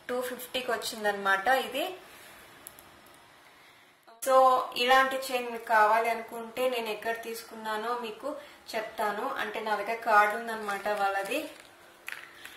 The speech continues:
So, దీని పేరు వచ్చేసి శ్రీ బన్సీలాల్ బసేశ్వర్లాల్ పర్ల్స్ అన్నమాట. So,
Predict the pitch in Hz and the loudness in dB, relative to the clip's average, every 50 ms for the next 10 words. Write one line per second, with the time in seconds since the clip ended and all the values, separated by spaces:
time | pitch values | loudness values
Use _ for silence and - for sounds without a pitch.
0 | - - - - - - - - - - - - - - - - - - - - | -20 -20 -18 -18 -18 -18 -20 -20 -20 -20 -20 -20 -20 -20 -20 -10 0 2 4 6
1 | 269 269 262 247 247 240 240 240 240 240 240 240 233 240 - - - - - - | 6 6 6 6 6 4 2 2 0 0 -2 -2 -2 -4 -6 -8 -8 -12 -18 -20
2 | - - - - - - - - - - - 214 208 240 247 247 247 247 247 - | -20 -18 -18 -20 -20 -20 -20 -20 -20 -20 -20 -12 -8 -6 -4 -4 -4 -6 -6 -4
3 | 254 240 240 247 240 240 - 247 233 - 277 302 339 339 330 - - - - - | -4 -4 -2 -4 -4 -4 -6 -6 -6 -4 -4 -4 -4 -4 -6 -10 -16 -20 -20 -20
4 | - - - - - - - - - - - 285 285 302 320 330 320 - - - | -20 -20 -20 -20 -20 -14 -2 0 0 2 2 2 0 2 0 0 -2 -6 -12 -18
5 | - - - - - - - - - 202 - - 233 233 269 262 - - 277 247 | -20 -20 -20 -20 -20 -20 -20 -20 -20 -2 6 8 8 8 8 6 2 0 -2 0
6 | 269 285 311 349 - - - - - - - - - - - - - - - - | 2 4 4 4 4 0 -4 -12 -16 -20 -20 -20 -20 -20 -20 -20 -20 -20 -20 -20
7 | 214 - 233 226 226 233 - - 254 247 240 240 247 - - - - - - - | 0 4 4 6 6 4 0 0 0 2 2 2 2 0 0 -2 -2 -2 -2 -2
8 | 254 233 226 226 226 226 226 226 220 226 233 285 349 427 415 - - - - - | 2 4 6 6 6 6 4 0 2 4 4 4 4 2 0 -6 -12 -16 -20 -20
9 | - - - - - - - - 247 233 233 226 214 214 214 - - 214 196 190 | -20 -20 -20 -20 -20 -20 -6 0 6 8 8 8 8 6 4 0 -2 -4 -4 -4
10 | 190 190 185 185 185 190 214 269 349 381 - - - - - - - - - - | -2 -2 -2 -2 2 4 4 4 4 2 0 -6 -12 -18 -20 -20 -20 -20 -20 -20
11 | - - - - - - - 269 254 | -18 -10 -8 -6 -4 -2 2 4 6